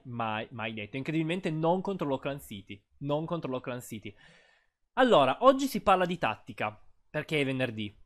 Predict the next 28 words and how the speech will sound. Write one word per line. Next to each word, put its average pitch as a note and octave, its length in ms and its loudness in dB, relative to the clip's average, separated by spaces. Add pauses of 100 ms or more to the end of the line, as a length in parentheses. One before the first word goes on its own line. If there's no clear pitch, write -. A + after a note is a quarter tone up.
(840)
Prima F#3 220 2
di E3+ 60 2
arrivare D#3+ 300 4
alla D3+ 120 2
finale D3+ 500 0
diamo C#3 260 2
due B2+ 340 4
notizie B2 440 -6
di A#2+ 120 -10
tattica. G#2+ 460 -8
C'è - 180 -2
in F#3+ 80 2
realtà E3+ 320 4
poco D#3+ 260 4
da A2+ 140 -2
parlare A2 280 -4
in G#2+ 60 -10
questo - 220 -14
momento G#2+ 300 -10
di G2+ 100 -14
tattica. G2 480 -8 (280)
Siamo F3+ 200 4
ripassati F3+ 480 2
al D#3+ 80 0
quattro F3+ 340 0
tre E3+ 160 -4
tre F#3 280 2
perché, - 720 -4